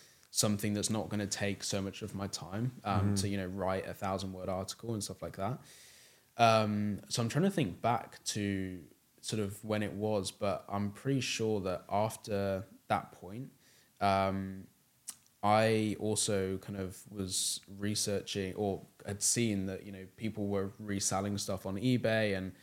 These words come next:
Speaker 1: Amazon. And I'd always done, like, really small stuff. Like, when I was a kid, I used to resell, um, Olympic fifty Ps on, <laughs> on eBay. <clears throat> I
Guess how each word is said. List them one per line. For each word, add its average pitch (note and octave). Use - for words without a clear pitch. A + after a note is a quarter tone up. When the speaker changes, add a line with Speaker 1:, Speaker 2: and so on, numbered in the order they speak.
Speaker 1:
Amazon. G#2+
And A#2
I'd C#3+
always B2
done, G2+
like, F2+
really G#2
small F#2
stuff. G#2
Like, F#2+
when A2+
I G#2
was F#2+
a G2
kid, G#2+
I F#2+
used F#2+
to F#2
resell, G2
um, F#2+
Olympic G#2
fifty G2+
Ps G2+
on, F#2+
<laughs> -
on C3+
eBay. A2
<clears throat> C#3
I G#2